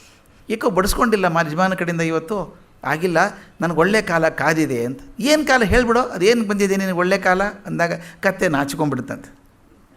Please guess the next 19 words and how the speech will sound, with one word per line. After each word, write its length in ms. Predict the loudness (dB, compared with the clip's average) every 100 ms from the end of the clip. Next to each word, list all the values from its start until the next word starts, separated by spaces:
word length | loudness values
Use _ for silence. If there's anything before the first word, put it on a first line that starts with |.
| -10
ಕಿರಿ 160 | -8 -4
ಕತ್ತೆ 260 | -6 -4
ನಾಚ್ಕೊಂಡ್ತಂತೆ. 840 | -6 -6 -6 -8 -6 -6 -8 -14 -20 -20 -14
ಹೇಗೆ 260 | -6 -4 -2
ಹೇಳೋದು 260 | -2 -2
ಗೊತ್ತಾಗ್ತಾ 440 | -2 -2 -4 -2 -2
ಇಲ್ಲ. 180 | 0
ಆ, 1000 | -2 -2 -6 -12 -20 -20 -20 _ -14 -10 0
"ಹೇಳು" 340 | 4 6 6
ಅಂತ 180 | 4 2
ಒತ್ತಾಯ 300 | 0 4 4
ಮಾಡಿದಾಗ 280 | 4 0 -2
ಹೇಳಿತ್ತಂತೆ 440 | -4 -4 -6 -4
ಕತ್ತೆ, 600 | -4 -2 -2 -2 -6 -12 -4
"ನಿನ್ನೆ 300 | -2 0 0
ದಿವಸ 280 | -2 -2
ನಮ್ಮ 340 | -2 -2 -2 -2
ಮನೆ 160 | -2
ಯಜಮಾನ 420 | -2 -2 -2 -2